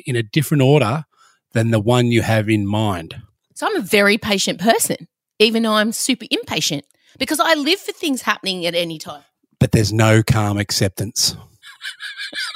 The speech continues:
Speaker 2: What do you mean? <laughs>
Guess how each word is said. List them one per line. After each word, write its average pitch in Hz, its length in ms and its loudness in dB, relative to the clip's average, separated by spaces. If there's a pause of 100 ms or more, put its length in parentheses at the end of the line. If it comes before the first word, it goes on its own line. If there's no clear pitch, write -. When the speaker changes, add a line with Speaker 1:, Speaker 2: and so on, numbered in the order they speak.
(880)
Speaker 2:
What - 140 -2
do - 80 -4
you - 80 -6
mean? - 320 -6 (720)
<laughs> 302 180 4